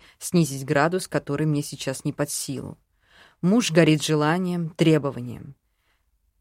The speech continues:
Почти что необходимостью. Я не успела узнать, присутствие Вовы — это экспромт или спланированная акция. Впрочем, уже не столь важно.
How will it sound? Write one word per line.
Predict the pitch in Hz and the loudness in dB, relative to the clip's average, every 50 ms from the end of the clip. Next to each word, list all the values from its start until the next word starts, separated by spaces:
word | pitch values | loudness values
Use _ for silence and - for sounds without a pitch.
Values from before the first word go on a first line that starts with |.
| _ - | _ 2
Почти | 175 170 - - - - 220 | 2 2 2 0 -4 -4 -4
что | - - - 208 | -4 0 2 2
необходимостью. | 196 202 202 - - 214 214 196 190 196 175 143 131 127 - - - - - - - - _ _ _ _ _ _ _ _ _ _ | 4 4 2 2 2 2 2 2 2 2 2 2 0 -2 -6 -8 -12 -12 -14 -14 -16 -18 _ _ _ _ _ _ _ _ _ _
Я | - 170 175 175 | 2 6 6 8
не | 175 185 | 8 6
успела | 190 180 - - - 208 208 208 | 4 2 2 6 6 8 8 8
узнать, | 208 220 208 185 226 208 160 127 - - - - _ _ _ _ _ _ _ _ _ _ _ _ | 6 6 4 4 4 4 4 2 0 -6 -16 -20 _ _ _ _ _ _ _ _ _ _ _ _
присутствие | - 180 185 - - 220 214 - - - 190 196 196 | 4 4 4 4 2 -2 -2 -2 -2 2 4 4 6
Вовы — | 190 220 240 208 160 160 160 156 - | 6 6 4 4 4 4 0 2 2
это | - 170 165 - 170 | 2 2 4 4 2
экспромт | 156 - - - - 214 233 302 330 330 302 - - _ _ _ _ _ _ _ _ | 2 0 -2 0 4 6 6 6 6 4 0 -2 -8 _ _ _ _ _ _ _ _
или | - 196 175 | -2 0 0
спланированная | 175 - - - 190 190 196 202 196 196 185 190 190 190 190 190 - | 0 0 2 2 4 4 4 4 4 4 2 2 2 2 2 2 2
акция. | 202 180 151 - - - - - 95 90 156 147 _ _ _ _ _ _ _ _ _ _ _ _ _ | 4 4 4 2 0 -8 -8 -8 -8 -8 -8 -12 _ _ _ _ _ _ _ _ _ _ _ _ _
Впрочем, | - - - 190 208 269 285 - - 247 226 214 - _ _ _ _ _ _ _ _ - | -14 -4 2 4 4 4 4 2 -2 -4 -6 -6 -8 _ _ _ _ _ _ _ _ -2
уже | - 180 156 165 180 | 0 0 2 4 4
не | 190 185 170 | 4 4 2
столь | - - - 160 147 | 0 0 0 0 0
важно. | 143 139 131 110 104 - - 156 | 2 0 0 0 -2 -4 -8 -14